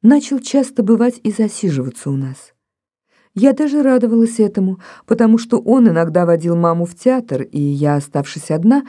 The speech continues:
могла без помехи думать о тебе, подстерегать тебя.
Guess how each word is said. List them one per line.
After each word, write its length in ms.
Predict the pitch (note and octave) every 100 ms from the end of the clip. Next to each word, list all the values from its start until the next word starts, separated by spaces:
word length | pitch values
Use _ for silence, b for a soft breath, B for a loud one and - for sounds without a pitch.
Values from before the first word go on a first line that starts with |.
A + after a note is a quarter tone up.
| B B B
могла 320 | A#3 B3+ E4
без 140 | C#4 C#4
помехи 520 | - A#3 A#3 B3 -
думать 560 | F#3+ F3 A3+ A3 G#3+ A3+
о 80 |
тебе, 380 | G3+ F#3 F3 G3 b b b
подстерегать 760 | D#3 D3 - C3+ C3+ C3 D#3 F3+
тебя. 420 | - F3+ F#3 F3+